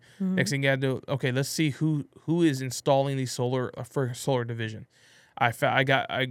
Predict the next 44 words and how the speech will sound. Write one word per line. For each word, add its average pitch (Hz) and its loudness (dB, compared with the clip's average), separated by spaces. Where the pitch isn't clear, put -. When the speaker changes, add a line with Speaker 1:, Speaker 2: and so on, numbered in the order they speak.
Speaker 2:
got 135 2
introduced 135 0
from 127 -2
a, 117 0
a 123 -4
solar 135 -2
sales 151 0
rep 131 -2
to 120 -4
a 117 -2
guy 127 2
who 131 0
basically, 131 -2
he's 127 -4
an 120 -2
investor. 117 -2
He 127 0
has 131 2
his 135 -4
hand 131 -2
in, 127 -8
like, 117 -6
six - -6
different 135 -4
solar 127 -2
companies 123 -6
here 127 -6
in 120 -4
San 120 -6
Antonio. 123 -4
He 131 -4
basically 135 -2
t-, - -6
shows 139 0
you 135 0
how 139 2
to 131 -2
get 131 -2
it 92 -6
going 139 -2
and 117 -10
goes 120 -4
from 117 -8
there. 135 -2